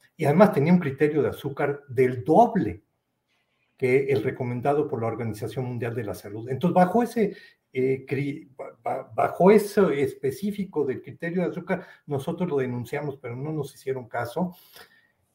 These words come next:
Y ese etiquetado es el, el que en dos mil catorce, bueno, lo, lo empiezan a usar todas las empresas de Conméxico, que son,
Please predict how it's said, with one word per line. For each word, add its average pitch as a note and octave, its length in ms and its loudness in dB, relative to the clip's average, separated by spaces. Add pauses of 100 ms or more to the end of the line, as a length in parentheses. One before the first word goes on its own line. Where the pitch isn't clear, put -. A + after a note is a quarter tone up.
Y E3 280 10
ese - 680 4
etiquetado B2 880 -4 (320)
es A#2+ 220 -4
el, B2+ 320 -4
el G#2+ 180 -6
que C3 300 -2
en C3 80 2
dos C3+ 180 2
mil F3 220 2
catorce, F3 720 -4 (480)
bueno, C3+ 260 -2
lo, A2 180 -4
lo A#2 260 -6
empiezan D#3+ 380 0
a - 20 0
usar C#3 260 0
todas G#3+ 260 8
las C3+ 160 -2
empresas C3+ 460 -6
de A#2 100 -10
Conméxico, C3 720 -10
que - 80 -18
son, A2+ 360 -10